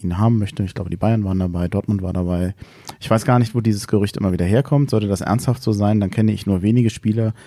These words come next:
die sich grundsätzlich nicht geschmeichelt fühlen, wenn sie mit solchen Vereinen in Verbindung gebracht werden. Und er betonte dann später noch, ich habe schon einmal gesagt, dass es zwischen einem Gerücht und einem tatsächlichen Wechsel ein großer Unterschied liegt.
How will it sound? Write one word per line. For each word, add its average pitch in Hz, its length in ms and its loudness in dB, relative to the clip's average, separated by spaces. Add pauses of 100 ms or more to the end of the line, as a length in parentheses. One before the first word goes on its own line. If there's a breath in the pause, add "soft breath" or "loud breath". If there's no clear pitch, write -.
(260 loud breath)
die 107 60 -2
sich 98 160 -2
grundsätzlich 117 560 0
nicht 101 160 -4
geschmeichelt 127 520 -2
fühlen, 117 440 4 (400 loud breath)
wenn 104 160 4
sie 101 160 2
mit 95 220 2
solchen 104 300 0
Vereinen 90 320 0
in 90 60 -2
Verbindung 107 540 0
gebracht 135 420 0
werden. 113 540 4
Und 95 420 -2
er 95 80 -4
betonte 104 540 -2
dann 92 160 0
später 101 360 0
noch, 104 300 2
ich - 180 -8
habe 101 200 0
schon 95 460 2
einmal 98 280 4
gesagt, 95 340 -2
dass - 140 -6
es 98 180 -2 (120)
zwischen - 320 -2
einem 98 160 4
Gerücht 98 340 2
und 92 80 -2
einem 92 200 0
tatsächlichen 95 540 0
Wechsel 98 260 0
ein 92 120 0
großer - 320 -4
Unterschied - 480 -2
liegt. 85 260 -6